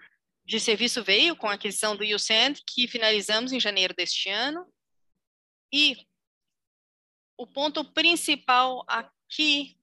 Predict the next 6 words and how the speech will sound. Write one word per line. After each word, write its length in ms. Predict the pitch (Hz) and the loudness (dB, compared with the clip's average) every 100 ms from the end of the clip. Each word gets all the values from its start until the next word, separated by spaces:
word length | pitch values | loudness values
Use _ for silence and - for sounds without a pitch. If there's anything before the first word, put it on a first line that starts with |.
| _ _ - | _ _ -2
é 280 | 240 262 - _ _ _ _ | 0 0 -4 _ _ _ _
os 400 | 262 269 - - - _ | -6 -4 -4 -10 -14 _
brasileiros 920 | 240 247 226 240 226 233 285 240 214 220 | -2 0 0 -4 0 2 2 0 -4 -8
nos 160 | 240 | -12
Estados 280 | - 233 220 | -4 -2 -2
Unidos 840 | 220 208 240 277 269 302 - - | -4 -2 2 2 2 -6 -8 -10